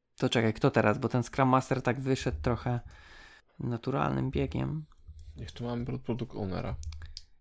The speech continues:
Speaker 1: E, no jeszcze dużo mamy.
Speaker 2: Tak?
Speaker 1: No, a full stack dev mamy.
Speaker 2: No, czy to jest rola?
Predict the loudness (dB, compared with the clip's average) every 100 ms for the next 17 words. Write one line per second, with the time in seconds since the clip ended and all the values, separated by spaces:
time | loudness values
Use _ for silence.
0 | _ -6 0 2 4 4 6 4 4 2
1 | 0 2 4 4 2 4 8 10 10 10
2 | 6 4 0 -4 -12 -18 _ _ -4 0
3 | 4 8 8 8 6 2 4 6 6 4
4 | 2 4 6 8 8 4 -6 -10 -2 0
5 | 2 2 2 2 0 -4 -16 -20 -20 -18
6 | -18 -16 -18 -18 -10 -8 -6 -4 -2 0
7 | 0 0 -4